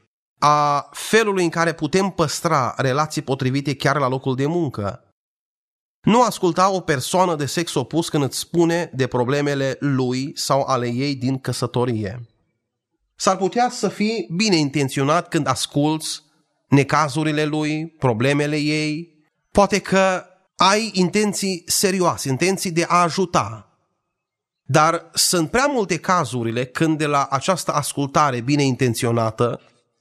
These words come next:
s-a ajuns la implicare emoțională și mai devreme sau mai târziu s-a ajuns la implicare fizică. Sunt oameni care încearcă să găsească pe cineva cărora să le spună necazurile lor, problemele lor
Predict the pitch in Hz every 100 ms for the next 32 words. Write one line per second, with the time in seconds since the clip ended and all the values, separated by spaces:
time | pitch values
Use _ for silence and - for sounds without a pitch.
0 | _ - 175 160 196 226 208 185 - 165
1 | 160 143 180 170 165 - 156 147 135 135
2 | 127 117 107 104 - _ _ _ _ _
3 | - - - 156 151 147 147 - 180 170
4 | 147 165 165 156 160 143 139 127 160 160
5 | 156 131 165 175 160 147 143 147 127 117
6 | 135 135 139 143 139 _ - 214 165 143
7 | 117 - - _ _ _ _ _ - -
8 | 170 190 247 240 208 180 175 175 - _
9 | 170 165 - 285 285 196 - 151 156 202
10 | 208 - 165 156 - 151 139 165 147 -
11 | 180 190 170 143 135 - 135 120 - 151
12 | 165 127 110 - 123 123 143 139 123 120
13 | 117 120 113 120 117 151 135 123 123 131
14 | 104 101 101